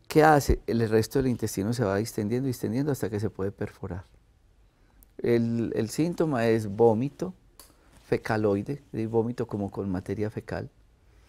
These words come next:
La persona empieza a tener un gran dolor, presenta fiebre, presenta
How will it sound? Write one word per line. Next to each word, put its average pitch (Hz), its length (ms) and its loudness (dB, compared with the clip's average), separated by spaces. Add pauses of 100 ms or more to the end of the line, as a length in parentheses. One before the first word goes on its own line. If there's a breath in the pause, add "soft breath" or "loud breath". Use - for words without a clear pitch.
(480 soft breath)
La 110 160 2
persona 113 500 0
empieza 113 320 -2
a 113 40 -4
tener 107 260 -2
un 110 140 -4
gran 117 360 -2
dolor, 107 380 -2 (960 soft breath)
presenta 107 480 -2
fiebre, 110 580 -2
presenta 107 640 -4